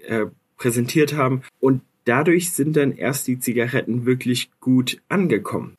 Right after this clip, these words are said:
Das heißt, diese kulturellen Unterschiede sollte man sich auf jeden Fall anschauen und, äh, sich auf jeden Fall beraten lassen.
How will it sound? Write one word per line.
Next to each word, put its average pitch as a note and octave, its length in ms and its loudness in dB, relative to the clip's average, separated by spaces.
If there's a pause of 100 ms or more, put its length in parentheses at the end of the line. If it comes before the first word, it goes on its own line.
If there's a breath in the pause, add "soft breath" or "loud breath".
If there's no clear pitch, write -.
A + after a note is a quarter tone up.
Das - 140 -8
heißt, A#2 160 0
diese A#2+ 180 0
kulturellen E3 600 2
Unterschiede C#3+ 540 0
sollte A#2 260 0
man A#2 160 0
sich A2 160 -2
auf E2 140 -4
jeden C#3+ 180 2
Fall F3 240 0
anschauen A#2 580 -2
und, G#2 340 -4
äh, G2+ 200 0
sich G#2+ 200 -2
auf G#2 120 -2
jeden B2+ 120 4
Fall B2+ 120 0
beraten G#2+ 340 0
lassen. D2+ 320 -10